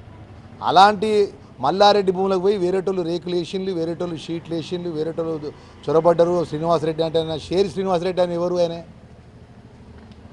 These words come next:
టీఆర్ఎస్ పార్టీకి సంబంధించినటువంటి వాళ్ళ బేద్ సుభా-, షేర్ శివ-, సుభాష్ రెడ్డి వాళ్ళ బ-, సొంత తమ్ముడు. అందులో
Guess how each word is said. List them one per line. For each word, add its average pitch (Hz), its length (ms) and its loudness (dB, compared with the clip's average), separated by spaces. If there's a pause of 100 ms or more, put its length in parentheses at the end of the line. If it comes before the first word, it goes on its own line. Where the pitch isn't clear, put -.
(140)
టీఆర్ఎస్ 180 480 6
పార్టీకి 160 260 2
సంబంధించినటువంటి 151 720 -4 (420)
వాళ్ళ 151 180 6 (640)
బేద్ 160 240 2
సుభా-, 156 460 2
షేర్ 190 240 2
శివ-, 175 300 0
సుభాష్ 160 340 0
రెడ్డి 156 180 -2
వాళ్ళ 180 280 0 (340)
బ-, 135 80 -6
సొంత 143 340 -6
తమ్ముడు. 139 300 -6 (2000)
అందులో 156 180 -2